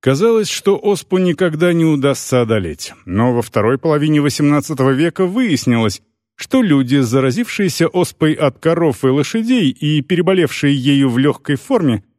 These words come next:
натуральной оспой уже не заболевают. Впервые на это обратили внимание два провинциальных врача –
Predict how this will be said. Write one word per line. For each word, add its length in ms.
натуральной 680
оспой 400
уже 340
не 140
заболевают. 600
Впервые 420
на 160
это 200
обратили 400
внимание 520
два 280
провинциальных 760
врача – 500